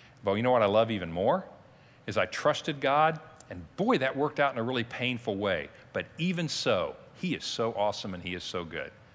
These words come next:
That's peace. The other is a business deal. That's peace. In other words,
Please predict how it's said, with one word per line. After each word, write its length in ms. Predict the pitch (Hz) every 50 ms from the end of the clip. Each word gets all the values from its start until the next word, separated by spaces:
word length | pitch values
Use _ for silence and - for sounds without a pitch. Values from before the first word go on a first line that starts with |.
| - - - -
That's 520 | 92 90 85 117 156 180 123 - - - - -
peace. 580 | - - 123 92 - - - - - - - - - - - - - - - - - - - - - -
The 140 | 113 107 -
other 280 | 139 180 196 196 180
is 120 | 160 117 131
a 40 |
business 480 | 110 98 113 104 90 - - 80 - -
deal. 300 | - - 71 64 80 - - - - - - - - - - -
That's 400 | 101 95 110 120 127 - - - -
peace. 480 | - - 107 82 65 - - - - - -
In 100 | - 113
other 140 | 120 120 123
words, 300 | 120 113 107 104 98 -